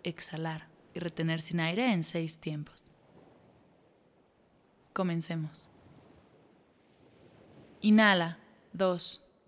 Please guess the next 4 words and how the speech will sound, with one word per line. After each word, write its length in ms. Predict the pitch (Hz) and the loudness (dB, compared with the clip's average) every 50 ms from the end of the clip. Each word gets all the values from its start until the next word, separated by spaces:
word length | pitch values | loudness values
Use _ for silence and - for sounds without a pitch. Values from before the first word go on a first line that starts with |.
| _ _ _ | _ _ _
tres, 460 | 190 180 180 175 165 - - - - - - - - - - - - - - - - | 0 0 2 0 0 -4 -10 -14 -16 -20 -20 -20 -20 -20 -20 -20 -20 -20 -20 -20 -6
cuatro, 440 | - 185 180 170 165 156 - - - - - - _ _ _ _ _ _ - | 0 2 4 4 2 0 -4 -12 -20 -20 -20 -20 _ _ _ _ _ _ -12
cinco, 600 | - - - 185 185 185 185 180 - - 220 226 - - - - - - - - - | -10 -6 -2 -2 -2 -2 -2 -4 -6 -6 -8 -8 -10 -14 -20 -20 -20 -20 -20 -16 -8
seis. 540 | - - - 190 175 160 160 - - - - | -6 -2 0 0 0 0 -2 -8 -14 -20 -20